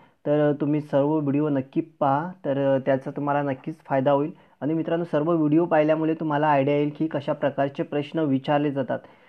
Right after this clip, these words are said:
आणि मी तुम्हाला हे सुद्धा सांगणार आहे की हे प्रश्न कोणत्या पुस्तकातून विचारले जातात. तर चला आपण सुरू करूया.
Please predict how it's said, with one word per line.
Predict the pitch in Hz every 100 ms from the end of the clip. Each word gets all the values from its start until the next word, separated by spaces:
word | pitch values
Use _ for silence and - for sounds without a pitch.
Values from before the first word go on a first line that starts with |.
| -
आणि | 131 147
मी | 147
तुम्हाला | 156 160 160
हे | 160 151
सुद्धा | 156 147
सांगणार | 156 143 139 139
आहे | 143
की | 147
हे | 147
प्रश्न | 147 160 165 - 156
कोणत्या | 147 151 143 165
पुस्तकातून | - 147 - 156 143 139 175
विचारले | 180 - 143 135
जातात. | 127 120 117 - - - - -
तर | 147
चला | 147 151
आपण | 165 160 165
सुरू | 156 147 156
करूया. | 143 131 151